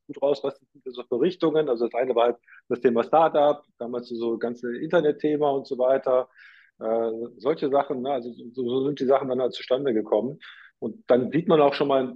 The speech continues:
wo es hingehen kann und welche Alternativen das ich hab, weil, weil wir müssen halt aus diesem Fahrstuhldenken rauskommen. Das ist ganz oft, wenn die Leute halt eine relativ steile Karriere gemacht haben und sagen, „Ja, der nächste Schritt muss jetzt eigentlich Vorstand sein, der nächste Schritt muss jetzt eigentlich das sein.“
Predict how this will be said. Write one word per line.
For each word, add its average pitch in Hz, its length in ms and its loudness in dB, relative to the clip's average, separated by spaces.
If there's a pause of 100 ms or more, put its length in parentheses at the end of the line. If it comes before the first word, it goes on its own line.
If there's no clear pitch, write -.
wo 135 140 -2
es - 100 -8
hingehen 165 400 -6
kann 143 220 -4
und 120 100 -4
welche 127 220 2
Alternativen 120 640 -6
das 104 160 -6
ich 117 160 -4
hab, - 160 -2
weil, 113 220 0
weil 117 180 0
wir 120 80 -2
müssen 131 280 -4
halt 139 140 0
aus 127 140 -4
diesem 120 300 -10
Fahrstuhldenken 147 640 2
rauskommen. 156 600 2
Das 123 120 -8
ist - 80 -20
ganz 139 220 0
oft, 127 140 -4
wenn 135 100 0
die 127 80 -6
Leute 131 280 2
halt 123 220 2 (420)
eine 113 100 -2
relativ 135 260 4
steile 135 280 0
Karriere 135 360 0
gemacht 143 260 -2
haben 135 140 0
und 120 60 -8
sagen, 127 140 -2
„Ja, 120 60 4
der 123 120 2
nächste - 260 -6
Schritt - 240 -8
muss 156 220 -6
jetzt 147 200 2
eigentlich 131 480 0
Vorstand 117 480 0
sein, 101 220 -2
der 98 100 -8
nächste 135 240 -6
Schritt 131 260 -6
muss 151 200 -8
jetzt 151 180 -2
eigentlich 127 300 -12
das 135 220 2
sein.“ 107 260 -6